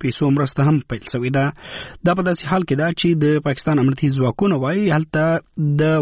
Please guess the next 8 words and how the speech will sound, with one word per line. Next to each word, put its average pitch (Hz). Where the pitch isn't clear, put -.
وسلوالو 131
پر 123
ضد 151
هدفي 120
عملیات 127
کوي. 139
که 180
څه -